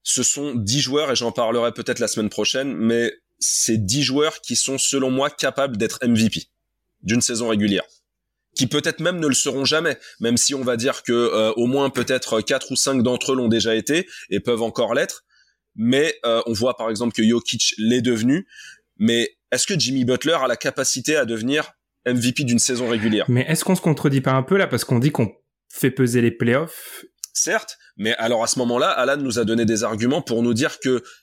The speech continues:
Speaker 1: certes, il a été bon dans la bulle, mais que c-, ses performances en play-off sont plutôt en dents de scie.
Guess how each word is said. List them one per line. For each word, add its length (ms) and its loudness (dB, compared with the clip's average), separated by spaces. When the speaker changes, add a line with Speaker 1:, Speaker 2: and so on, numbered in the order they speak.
Speaker 1:
certes, 440 -2
il 120 0
a 60 2
été 220 0
bon 200 0
dans 100 2
la 140 0
bulle, 220 -2
mais 180 2
que 260 0
c-, 260 -2
ses 280 -2
performances 580 -2
en 80 0
play-off 280 0
sont 180 -4
plutôt 300 0
en 140 0
dents 240 2
de 40 2
scie. 280 -2